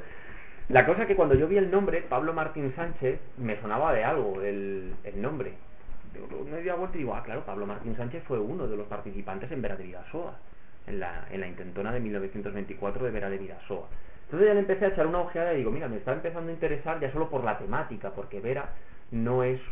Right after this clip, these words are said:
un acontecimiento que se haya tratado demasiado en la historiografía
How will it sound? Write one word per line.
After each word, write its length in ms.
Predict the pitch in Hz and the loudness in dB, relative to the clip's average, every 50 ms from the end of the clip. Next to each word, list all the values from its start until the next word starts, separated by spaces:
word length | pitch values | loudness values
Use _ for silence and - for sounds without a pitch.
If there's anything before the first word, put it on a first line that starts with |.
| - | -2
un 160 | - 123 123 131 | 0 0 0 0
acontecimiento 720 | 131 - 127 127 127 127 135 127 127 131 127 131 139 135 | 2 2 0 0 0 -2 0 0 0 0 2 2 0 0
que 140 | 139 127 117 - | 0 -2 -4 -2
se 100 | 127 117 | -2 -2
haya 240 | 113 117 120 127 127 | 0 2 2 2 2
tratado 460 | 127 120 110 107 - 135 139 139 131 | 0 0 -2 0 0 2 4 6 6
demasiado 580 | 131 120 113 110 110 - 165 175 180 151 110 104 | 6 4 2 0 -2 0 2 2 2 2 2 0
en 80 | 104 101 | 0 0
la 80 | 101 | -2
historiografía 800 | 98 - - 107 107 101 101 98 92 - - 120 127 135 135 | -2 -2 -2 -2 -2 -2 -2 -4 -4 -2 -2 0 0 0 0